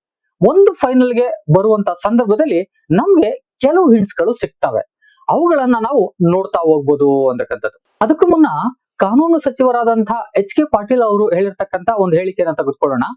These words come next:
ಅವ್ರು ಹೇಳಿದ್ದಾರೆ, ಗ್ಯಾರಂಟಿ ಯೋಜನೆಗಳನ್ನ ಮುಂದುವರಿಸೋದು ಖಂಡಿತ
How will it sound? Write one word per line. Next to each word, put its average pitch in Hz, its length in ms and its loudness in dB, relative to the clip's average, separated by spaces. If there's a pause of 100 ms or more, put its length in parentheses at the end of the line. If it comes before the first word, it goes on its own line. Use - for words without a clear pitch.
(560)
ಅವ್ರು 247 140 4
ಹೇಳಿದ್ದಾರೆ, 320 360 2 (520)
ಗ್ಯಾರಂಟಿ 269 560 0
ಯೋಜನೆಗಳನ್ನ 269 680 0 (400)
ಮುಂದುವರಿಸೋದು 247 800 0
ಖಂಡಿತ 208 380 -2